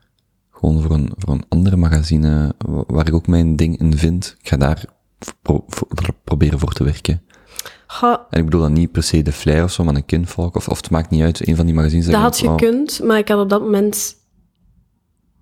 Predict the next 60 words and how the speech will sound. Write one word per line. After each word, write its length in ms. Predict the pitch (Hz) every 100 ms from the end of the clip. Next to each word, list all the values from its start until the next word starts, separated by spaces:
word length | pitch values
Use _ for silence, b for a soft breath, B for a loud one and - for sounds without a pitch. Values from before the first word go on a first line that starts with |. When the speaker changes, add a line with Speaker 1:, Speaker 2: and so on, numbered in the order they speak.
| _ _ -
Speaker 2:
had 140 | - 196
ik 80 |
gewoon 180 | - 190
te 120 | 190
veel 120 | 196 180
goesting 340 | 180 - 180
om 80 | 170
er 100 | 165
zelf 200 | 156 160
aan 100 | 160
te 120 | -
beginnen. 360 | 160 160 170 180 _ _ _ _ b b -
En 120 | 190
wilde 200 | 180 180
ik 80 | 190
niet 160 | 190
eerst 260 | 185 196 -
mij 100 | 180
nog 120 | 175
ergens 240 | 175 170
gaan 120 | - 170
inwerken, 460 | 175 165 185 196
om 160 | 190 180
dan, 280 | 170 175 175
ja, 240 | 165 160 180 B B
ik 60 | B
ben 100 | 196
ook 100 | 196
vrij 180 | - 202
loyaal, 460 | 185 175 170 196
dus 100 | 220
als 100 | 202
ik 80 | 190
ergens 240 | 185 190 -
voor 140 | 175
ga, 340 | 170 165 185 214 B B
is 120 | - 180
het 100 | 190
niet 160 | 190
om 60 | 196
even 260 | 190 -
te 80 | -
komen 240 | 196 180 170
stelen 640 | - - 180 196 208 -
en 260 | 180 165 -
bye, 600 | 160 170 226 220 208 208
nu 80 | 196
ga 80 | 180
ik 80 | 180
mijn 160 | 180
eigen 220 | 180 180
ding 180 | 170 180
starten. 380 | - 170 165 180
Dan 160 | 175 175
wilde 140 | 185
Speaker 1:
Hmm. 80 | 185
Speaker 2:
ik 80 | 156
ook 120 | 185
wel 120 | 208
daar 480 | 185 170 - - -